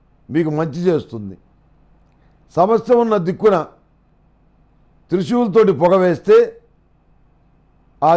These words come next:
దిక్కున ఉన్నటువంటి పని మీరు కోరుకుంది అయిపోతుంది. ఈ రాశిలో జన్మించిన వారికి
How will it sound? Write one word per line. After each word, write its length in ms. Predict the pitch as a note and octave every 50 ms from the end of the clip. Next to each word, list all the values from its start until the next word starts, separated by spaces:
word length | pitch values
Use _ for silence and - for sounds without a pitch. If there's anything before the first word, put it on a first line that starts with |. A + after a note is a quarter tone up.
| E3
దిక్కున 260 | F#3+ F#3+ G3+ A#3+ A#3+ A#3+ A#3
ఉన్నటువంటి 360 | A3+ A3+ A3 G3 G#3 G3 F3+ D3+ F3+
పని 200 | F#3+ G#3 G3+ F3+ D#3+ C#3+ - - _ _ _ _ _ _ _ _ _ _ _ _ _ _ _ _ _ _ _ -
మీరు 160 | E3+ F3+ F3+ C3+ F#3+
కోరుకుంది 500 | A3 A3+ A#3 F3+ A3 A3 F3+ F#3 F3+ E3+ D#3 - - - -
అయిపోతుంది. 520 | D#3 F3+ E3 D3+ C#3+ B2 - G#2+ F2 E2 - _ _ _ _ _ _ _ _ _ _ _ _ _ _ _ _ _ _ _ _ _ _ _ _ _ _ _ _ _ _ _ _ _ -
ఈ 180 | C#3+ D3+ E3+ F3 E3+ D#3+ D3+ C3+ - - _ _ _ - A2
రాశిలో 400 | D3 E3+ F3+ D3+ F#3 F#3 F3 D3 B2+ - - - _ _ _ _ _ _ _ _ _ _ _ _ _ _ _ _ _ _ _ - G#2
జన్మించిన 420 | E3 F3 F3+ F3+ F3+ C3+ D#3+ E3+ E3 D#3+
వారికి 300 | D#3+ D#3+ C#3+ B2 F#3 G3+